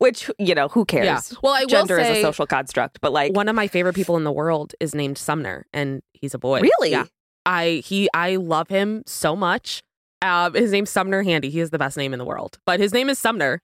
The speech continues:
Speaker 1: Can't love him that much 'cause I've never heard of him. So
Speaker 2: <laughs> Well, he's from my Maryland time. I keep those very separate.
Speaker 1: Okay, I know some of those people. But I will say, like, one, I wanna know what her response was to this.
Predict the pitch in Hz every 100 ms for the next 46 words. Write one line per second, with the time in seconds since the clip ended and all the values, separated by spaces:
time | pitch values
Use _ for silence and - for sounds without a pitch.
0 | _ - 226 262 269 202 196 151 139 220
1 | 196 190 185 190 196 185 175 151 - -
2 | - 415 605 135 - - - - - 285
3 | 302 294 - 285 285 247 226 208 294 202
4 | 196 196 175 170 180 202 170 160 160 190
5 | 233 208 185 180 175 196 185 202 - 190
6 | 180 185 226 - _ - - _ - 208
7 | 214 214 185 165 160 165 170 190 214 208
8 | 190 160 151 143 143 135 135 - - _
9 | _ _ _ 277 285 285 349 - 381 320
10 | 262 233 - _ _ _ _ _ 247 320
11 | 403 330 254 240 277 254 226 202 190 208
12 | 233 185 156 - 202 - 101 107 - 101
13 | - - - -